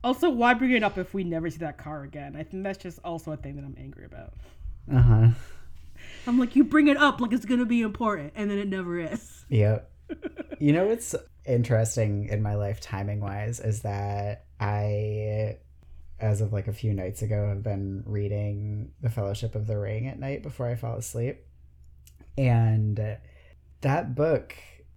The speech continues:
Speaker 2: hinges on The Hobbit. There is nothing in that book that feels like exposition. Everything that's telling you about what happened in The Hobbit is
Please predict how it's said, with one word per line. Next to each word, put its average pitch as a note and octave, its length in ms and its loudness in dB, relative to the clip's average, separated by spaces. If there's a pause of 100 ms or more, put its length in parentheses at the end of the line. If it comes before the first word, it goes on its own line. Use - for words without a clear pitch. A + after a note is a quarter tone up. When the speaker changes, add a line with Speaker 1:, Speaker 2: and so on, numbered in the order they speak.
(140)
Speaker 2:
hinges A2 840 2
on G#2 380 0
The F#2+ 80 -4
Hobbit. F2 640 -10 (480)
There B2 320 4
is E3 260 -6 (540)
nothing G#2+ 1500 2 (580)
in A2 220 2
that G#2+ 260 -2
book G#2+ 220 -2
that - 180 -6
feels A2+ 260 -6
like A2+ 140 -8
exposition. - 880 -12 (500)
Everything C#3 640 2
that's C#3 340 -4
telling G#2 360 0
you A2+ 240 4
about G#2 580 -2
what G#2 280 -2
happened G2+ 460 0
in A2 140 0
The G2+ 80 -2
Hobbit A2 600 -2
is A2 320 0